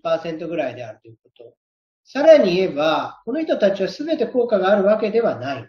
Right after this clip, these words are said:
すね。で、どんな人がこういう遺伝子異常に合った治療薬が投与されたかっていうのを見ますと、まあ、多くは治験薬ですね。未承認の臨床試験に入っている。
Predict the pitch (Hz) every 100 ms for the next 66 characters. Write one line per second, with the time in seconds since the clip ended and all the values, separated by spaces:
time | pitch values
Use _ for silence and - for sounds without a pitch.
0 | _ _ - 190 _ _ _ _ _ _
1 | _ _ _ _ _ _ _ _ _ _
2 | _ _ _ 190 196 196 185 - - _
3 | _ _ - 247 330 302 214 220 151 165
4 | 160 127 - - 165 165 170 180 175 -
5 | - - 160 170 170 180 175 156 147 151
6 | 147 - 156 160 147 139 160 151 151 139
7 | 151 202 196 196 127 123 127 151 151 -
8 | - 143 127 - _ _ _ - 202 311
9 | 330 208 147 123 - - 226 220 143 117
10 | _ _ _ 170 185 175 175 226 226 220
11 | 185 175 208 220 202 - 151 165 160 202
12 | - 226 180 139 135 127 - 110